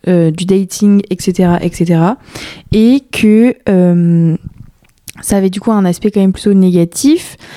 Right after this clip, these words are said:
Et en plus de ça, euh, ça a créé chez moi quelques comportements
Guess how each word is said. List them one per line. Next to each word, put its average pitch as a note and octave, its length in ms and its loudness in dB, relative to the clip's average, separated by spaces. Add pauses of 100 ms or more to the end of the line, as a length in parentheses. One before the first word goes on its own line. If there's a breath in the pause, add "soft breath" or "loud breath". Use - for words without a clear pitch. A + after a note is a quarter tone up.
(120 loud breath)
Et B3 220 0
en G#3 140 0
plus F#3 260 -4
de F3 120 2
ça, A3 520 -2 (100)
euh, F3 540 0 (340)
ça - 220 -2
a E3+ 80 0
créé A3 300 -2
chez G#3 200 -2
moi G#3+ 260 2
quelques G3 360 -4
comportements F#3+ 680 -2